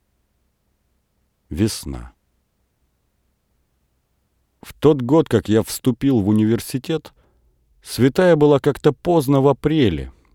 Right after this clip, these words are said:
так что экзамены были назначены на Фоминой, а на Страстной я должен был и говеть, и уже окончательно приготавливаться.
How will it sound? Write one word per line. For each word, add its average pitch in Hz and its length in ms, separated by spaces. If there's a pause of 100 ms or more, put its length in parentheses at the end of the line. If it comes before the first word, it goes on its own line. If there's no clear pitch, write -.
(100)
так 123 120
что - 160
экзамены 123 440
были 113 180
назначены 113 560
на 107 160
Фоминой, 127 680 (600)
а 107 100
на 120 80
Страстной 151 580
я 127 120
должен 120 440
был 120 240
и 104 100
говеть, 95 680 (160)
и 110 80
уже 104 260
окончательно 110 720
приготавливаться. 71 1080